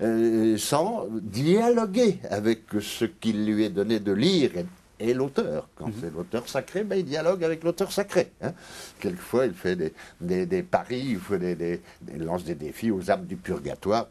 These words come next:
Speaker 1: bon, <laughs> euh, parce qu'il y croit. Bon. Le, euh,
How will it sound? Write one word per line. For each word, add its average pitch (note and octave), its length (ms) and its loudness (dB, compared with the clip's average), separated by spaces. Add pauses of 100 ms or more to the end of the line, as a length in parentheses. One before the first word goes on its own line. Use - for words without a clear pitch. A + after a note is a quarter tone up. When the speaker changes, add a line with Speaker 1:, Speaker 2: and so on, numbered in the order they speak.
Speaker 1:
bon, - 140 -12 (200)
<laughs> A2 200 -8
euh, E2 320 -8
parce - 180 -10
qu'il D2+ 340 -6
y D3+ 80 4
croit. - 360 0
Bon. F#2 100 0 (360)
Le, D3 280 6 (460)
euh, C#3+ 140 8